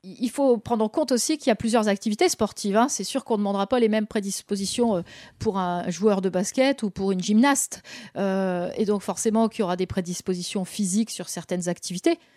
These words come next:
Si j'ai un enfant qui est très grand, bien sûr qu'on aura envie de le mettre en facilité en le mettant à du basketball.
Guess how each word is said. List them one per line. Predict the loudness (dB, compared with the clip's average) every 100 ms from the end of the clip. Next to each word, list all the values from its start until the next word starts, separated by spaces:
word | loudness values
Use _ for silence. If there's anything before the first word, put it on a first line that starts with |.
| _
Si | -12 -6
j'ai | -4
un | -2
enfant | -4 -2 -4
qui | -2
est | -4
très | 0 0
grand, | 2 2 2 0 _ _
bien | -2 -2
sûr | 0 -4 -4 _ _ -2
qu'on | 0
aura | 2 2
envie | 2 2 2 0 _ _
de | 2 4
le | 6
mettre | 6 4 2
en |
facilité | 0 0 0 -4 -2 2 4
en | 4
le |
mettant | 0 -2 -4 -4
à | -8
du | -8
basketball. | -8 -8 -8 -4 -2 -2